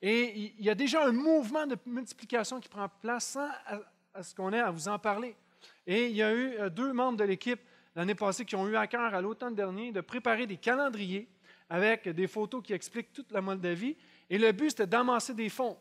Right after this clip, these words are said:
pour ça. Mais au-delà des fonds, c'est, il y a un, un principe de multiplication. Pourquoi ? Parce que pendant, les gens qui ont le calendrier, pendant trois cent soixante-cinq jours par année, ils ont la Moldavie devant les yeux.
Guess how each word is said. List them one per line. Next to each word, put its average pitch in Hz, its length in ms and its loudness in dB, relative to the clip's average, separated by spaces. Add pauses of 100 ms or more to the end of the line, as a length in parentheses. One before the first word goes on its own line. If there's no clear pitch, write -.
pour 160 160 -14
ça. 170 180 -10 (440)
Mais 185 120 2 (180)
au-delà 311 340 4
des 214 180 -2
fonds, 202 320 -4 (1040)
c'est, 202 460 -12
il 196 80 -8
y 190 40 2
a 214 80 4
un, 202 320 2
un 190 80 -2
principe 226 400 -2
de 202 80 2
multiplication. 226 920 -2
Pourquoi ? 247 520 -6
Parce 196 240 -8
que 208 220 -2
pendant, 190 400 -2 (180)
les 180 160 -2
gens 240 240 0
qui - 160 -6
ont 277 120 2
le 214 100 0
calendrier, 185 580 -2
pendant 185 280 -6
trois 370 320 -4
cent 285 180 -6
soixante-cinq 214 600 -6
jours 254 280 2
par 226 220 6
année, 185 340 0 (360)
ils 160 160 -2
ont 208 40 6
la 196 140 6
Moldavie 233 560 6
devant 202 220 4
les 180 240 -2
yeux. 196 120 -10